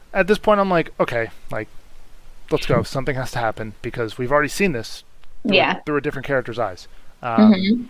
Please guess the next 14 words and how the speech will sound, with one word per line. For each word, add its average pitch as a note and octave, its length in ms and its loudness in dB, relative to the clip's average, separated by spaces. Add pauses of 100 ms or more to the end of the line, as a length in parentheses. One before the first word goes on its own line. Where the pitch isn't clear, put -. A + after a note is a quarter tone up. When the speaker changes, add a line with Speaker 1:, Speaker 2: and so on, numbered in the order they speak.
(460)
Speaker 1:
but A#2+ 340 4 (880)
th-, G3 400 2
this E3+ 220 2
is D3 100 -8
where D#3+ 280 6
it C3 100 -2
gets - 240 -2
really D3 420 4
weird A#2 600 0 (140)
and, B2 460 0
uh, G#2+ 380 0 (580)
you C3 80 -4
know, G2+ 200 -8 (340)
things B2 540 -4